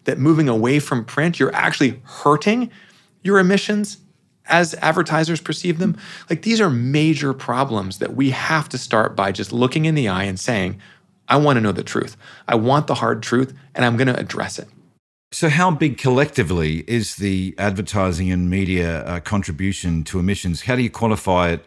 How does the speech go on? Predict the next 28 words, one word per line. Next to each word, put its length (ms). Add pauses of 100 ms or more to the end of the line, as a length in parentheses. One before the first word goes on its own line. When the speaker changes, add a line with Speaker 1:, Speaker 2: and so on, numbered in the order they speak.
Speaker 2:
I 80
don't 100
know, 140
at 100
a 60
country 400
level, 280
global 440
level, 380 (240)
a 80
percentage 540
of? 400 (200)
Can 140
you 80
quantify 440
that 140
somehow, 260
Brian? 340 (440)
Speaker 1:
Yeah, 360
I, 420 (1040)
I, 160
I 80
will 140
say 160
that 260 (520)
these 240
are 100
estimates 580